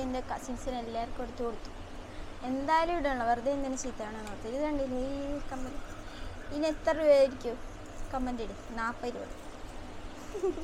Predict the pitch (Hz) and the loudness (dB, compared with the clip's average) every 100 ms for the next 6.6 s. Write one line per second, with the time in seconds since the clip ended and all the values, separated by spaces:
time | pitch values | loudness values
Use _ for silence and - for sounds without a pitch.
0 | - - - - - - - - - - | -6 -8 -6 -6 -6 -6 -8 -10 -10 -8
1 | - - - - - - - - - - | -6 -6 -6 -8 -10 -10 -10 -10 -8 -8
2 | - - - - - - - - - - | -6 -6 -6 -2 0 0 0 -2 -4 -4
3 | - - - - - - - - - - | -6 -8 -6 -8 -8 -12 -12 -12 -12 -10
4 | - - - - - - - 269 240 269 | -10 -10 -12 -12 -12 -8 0 2 2 4
5 | 277 294 339 214 233 226 247 262 220 214 | 2 4 2 0 0 -2 -2 0 2 0
6 | 226 247 - 233 226 254 | -2 -4 -4 -6 -4 -2